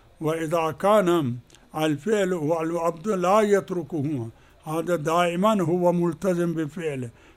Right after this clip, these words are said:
بأي داء آخر، فلا يكون هناك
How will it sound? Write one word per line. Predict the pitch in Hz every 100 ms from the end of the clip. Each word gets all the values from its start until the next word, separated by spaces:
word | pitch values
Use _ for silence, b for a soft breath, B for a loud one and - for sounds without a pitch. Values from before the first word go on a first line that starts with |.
| -
بأي | 185 190 240 233 190
داء | 151 165 165 160 147
آخر، | 139 147 131 120 b b b
فلا | - 165 196 214
يكون | 185 - 202 180 151
هناك | 147 165 156 147 220